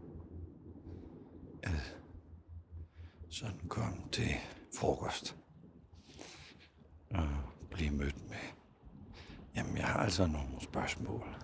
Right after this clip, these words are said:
til dig." Det synes jeg altid er meget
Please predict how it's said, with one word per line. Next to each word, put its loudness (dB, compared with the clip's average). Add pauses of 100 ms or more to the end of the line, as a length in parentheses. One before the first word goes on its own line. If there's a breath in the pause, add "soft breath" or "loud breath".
til 0
dig." -2 (3250)
Det -2 (1600 loud breath)
synes 0
jeg 6
altid 4
er 4
meget 2